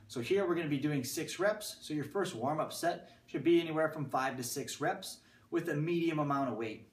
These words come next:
Now, a medium amount of weight, is, can, if you want a percentage, I would say maybe sixty percent, seventy percent, somewhere in there. Basically, you're not looking for a pump.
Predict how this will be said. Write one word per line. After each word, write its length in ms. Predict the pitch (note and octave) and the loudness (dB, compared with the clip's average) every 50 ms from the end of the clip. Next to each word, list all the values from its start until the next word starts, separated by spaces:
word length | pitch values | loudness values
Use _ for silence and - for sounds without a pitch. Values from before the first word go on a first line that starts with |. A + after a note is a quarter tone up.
| _ _ _ | _ _ _
Now, 180 | G#2+ A2 A#2 A#2 | -8 -6 -4 -2
a 40 | A#2+ | 0
medium 320 | C#3+ D#3 D#3+ E3 D#3 D3+ | 0 0 2 2 2 2
amount 200 | D3 D3 D3 C#3 | 2 2 0 0
of 60 | C3 | 0
weight, 200 | D3 D#3 D#3+ C#3+ | 0 0 0 0
is, 120 | C#3+ B2 - | 0 -4 -4
can, 220 | - - C#3 A#2+ | -6 -6 -6 -6
if 120 | C3 A#2+ B2+ | -6 -4 -4
you 80 | D3 | -2
want 160 | C#3+ D3+ D#3+ D3+ | 0 0 0 0
a 40 | |
percentage, 580 | C#3+ C3+ A#2 - - D#3+ D#3 D#3 D#3 D3+ C#3+ C#3 | -2 -4 -6 -6 -2 -2 -2 0 -2 -2 -2 -2
I 60 | B2+ | -2
would 160 | B2+ B2 A#2+ | -2 -2 -4
say 360 | - - C#3+ C3+ B2+ A#2+ B2 - - - - - - - _ _ - - _ _ _ | -4 -4 -4 -2 -4 -4 -8 -12 -18 -20 -20 -20 -20 -20 _ _ -20 -20 _ _ _
maybe 240 | B2+ C3 B2 C3+ B2 | -2 0 0 0 0
sixty 400 | A#2+ - C#3+ C3+ - - - D3+ | 0 -2 -4 -4 -4 -4 -4 -4
percent, 520 | D3 C#3 B2 - - D3+ D3 D3 - - | -4 -4 -4 -2 -2 0 -2 -2 -2 -6
seventy 400 | - - C3+ C3 C#3 C#3+ C#3+ C#3+ | -4 -4 -4 -2 -2 -2 -2 -2
percent, 460 | C#3+ C#3+ - - - D#3+ D#3 D3+ - - | -4 -6 -8 -6 -2 -2 -2 -2 -2 -4
somewhere 320 | - E3 F3 F3+ F3 D#3+ | -4 -2 0 2 2 2
in 100 | C#3+ C3+ | 2 2
there. 360 | C3 C#3+ E3 G3+ G#3 - - - - | 2 2 2 2 0 -4 -10 -12 -2
Basically, 300 | B2 D#3+ F3+ F3+ F#3 F3 | 0 0 2 2 2 2
you're 80 | D3+ D3+ | 2 4
not 200 | E3 E3 D#3 D#3 | 2 2 2 0
looking 260 | F3 E3+ F#3 F3 D3+ | 0 0 0 -4 -4
for 160 | - - - | -2 -2 -4
a 40 | - | -4
pump. 340 | - - - C3+ C3+ - | -4 -4 -4 -4 -4 -4